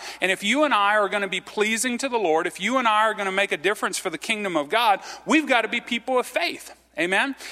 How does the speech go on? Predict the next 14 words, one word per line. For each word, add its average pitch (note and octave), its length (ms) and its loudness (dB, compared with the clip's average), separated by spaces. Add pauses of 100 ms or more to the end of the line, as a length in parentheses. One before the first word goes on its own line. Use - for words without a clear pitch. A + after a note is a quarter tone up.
In G3 120 -2
fact, C#4 220 4
the B3+ 60 2
Bible B3+ 340 2
tells B3 320 2
us A3 160 0
in A3 120 0
Hebrews G#3+ 480 0
eleven G#3 380 4
and E3 120 0
six - 420 2 (220)
that G#3+ 220 4
without A3+ 520 4
faith, G3 540 2